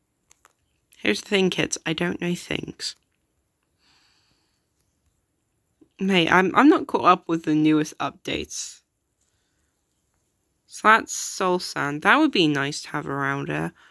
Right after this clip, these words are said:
Or maybe these. Oh my god, that'd be so cool. Oh, nuggies. String and honeycomb. I still need to figure out how to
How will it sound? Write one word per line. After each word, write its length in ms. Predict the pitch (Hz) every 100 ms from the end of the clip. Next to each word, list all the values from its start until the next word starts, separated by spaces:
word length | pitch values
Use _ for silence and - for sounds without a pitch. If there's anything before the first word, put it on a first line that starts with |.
| _ _ _
Or 140 | - 185
maybe 360 | 185 208 214
these. 920 | 160 156 143 143 143 143 147 - - - _ _ _ _ _ _ _ _ _ _ -
Oh 60 |
my 80 | 147
god, 120 | 151
that'd 160 | 143 143
be 100 | 151
so 260 | - 135
cool. 420 | 131 - 139 139 - _ _ _ _ _ _ _ _ _ _ _ _ _ _ _ _ _ 370 -
Oh, 40 |
nuggies. 920 | 139 139 139 135 143 139 139 - - - _ _ _ _ _ _ _ _ _ _ _ _ _ _ _ _ _
String 380 | - - 208 208
and 140 | 208
honeycomb. 540 | 190 156 147 - 131 135
I 60 | 180
still 280 | 196 - 240
need 140 | 294
to 60 | 277
figure 240 | - 160
out 180 | 147 147
how 120 | 143
to 280 | - -